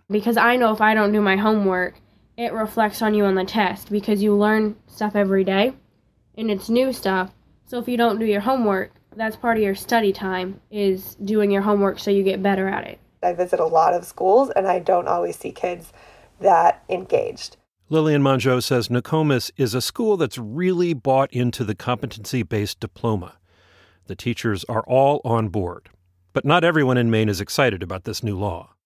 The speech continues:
Speaker 2: Some people, you know, educators and others are saying it's unfair to expect a kid to master every skill in every subject area just to get a high school diploma.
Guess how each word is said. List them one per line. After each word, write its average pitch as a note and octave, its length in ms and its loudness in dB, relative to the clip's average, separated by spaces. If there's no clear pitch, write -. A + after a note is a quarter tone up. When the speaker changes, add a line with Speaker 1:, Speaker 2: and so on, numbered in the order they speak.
Speaker 2:
Some B3 380 0
people, G3 580 0
you G3+ 120 0
know, F#3 100 2
educators F#3+ 560 0
and F3+ 100 0
others F3 280 0
are F3 100 -2
saying F#3 320 -2
it's G#3 180 -2
unfair G3+ 540 0
to F#3 140 -4
expect - 520 0
a - 60 0
kid F3 400 -2
to F#3+ 100 -8
master E3+ 380 0
every F3+ 320 0
skill F#3 320 0
in E3+ 100 -4
every F#3 260 0
subject F3 400 -4
area E3+ 280 -2
just E3 260 -4
to F3+ 80 -6
get F3 140 -2
a - 20 -8
high E3+ 140 -2
school - 240 -8
diploma. - 520 -4